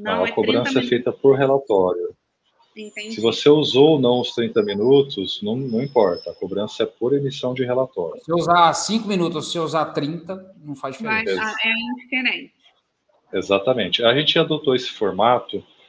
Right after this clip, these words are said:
Speaker 2: até pra ficar mais fácil de explicar o produto, de cobrar, mas também pra não ficar, é, induzindo a pessoa a sair correndo pra fazer a coisa, né? A gente deu tre-, trinta minutos,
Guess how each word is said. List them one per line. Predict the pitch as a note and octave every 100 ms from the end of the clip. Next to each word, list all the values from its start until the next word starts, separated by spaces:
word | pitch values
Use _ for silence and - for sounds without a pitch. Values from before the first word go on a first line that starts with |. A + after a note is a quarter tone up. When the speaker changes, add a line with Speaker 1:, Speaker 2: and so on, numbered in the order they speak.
| _ -
Speaker 2:
até | A2 -
pra | D3 D#3+
ficar | - C#3
mais | C3+ B2+ -
fácil | A2 A2 -
de | G2+
explicar | G2+ - G#2+ - C3
o | C#3
produto, | A#2 G#2 G2+ A2+ B2 A2+
de | G#2
cobrar, | - G2+ F2 G#2+ B2+ A2 _ _ _ _ _
mas | D3 -
também | C#3 C#3+ C#3+
pra | C#3+
não | D3
ficar, | D3 - - C#3 C#3+ C#3
é, | C3 C3+
induzindo | C#3+ C#3+ D3 A2 B2+ C#3+
a |
pessoa | C#3+ C3 - C3
a | B2+
sair | - C3
correndo | C3 C#3+ B2 A2 B2 C#3 A2+ G#2
pra | G#2
fazer | - G#2 G2+
a | F#2+
coisa, | - F2+ E2+ F2
né? | F2 G2+ _ _ _ _ -
A |
gente | F#2 -
deu | A#2+ A#2
tre-, | A#2 C#3 D3+
trinta | C3+ D3+ D3+
minutos, | C3+ G#2+ A2 D3 C#3+ F#2+ - -